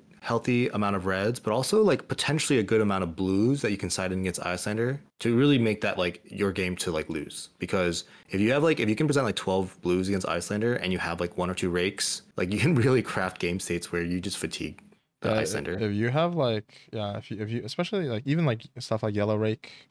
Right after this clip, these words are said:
Speaker 2: um,
Speaker 1: Yep.
Speaker 2: it's like a
Speaker 1: Yep.
Speaker 2: battle of, like, Singes versus Rakes.
Speaker 1: Yep, yep, yep.
Speaker 2: Uh, and so if you end up having Arcane Barrier, like, three,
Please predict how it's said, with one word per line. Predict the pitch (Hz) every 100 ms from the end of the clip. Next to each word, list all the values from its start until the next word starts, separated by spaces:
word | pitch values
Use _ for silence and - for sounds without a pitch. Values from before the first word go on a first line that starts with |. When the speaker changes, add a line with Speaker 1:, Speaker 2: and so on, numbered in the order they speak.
| -
Speaker 2:
um, | 107 98 98 101 117
Speaker 1:
Yep. | 92 - - _
Speaker 2:
it's | -
like | 165
a |
Speaker 1:
Yep. | 147
Speaker 2:
battle | 120 135 131
of, | 110
like, | 101
Singes | - 123 127 127 117
versus | 107 107 104
Rakes. | 98 98 - - - - - _ _
Speaker 1:
Yep, | 92 90 -
yep, | 95 -
yep. | - - _
Speaker 2:
Uh, | - 104 101 98 95 90 -
and | 110 107
so | 104 117 107 107 104 87
if | 101 -
you | 110 120
end | 135 110 113
up | 113
having | - 101 107 104 101
Arcane | 98 - 110
Barrier, | 104 98 98 101 98 98
like, | 98 95
three, | - 101 104 110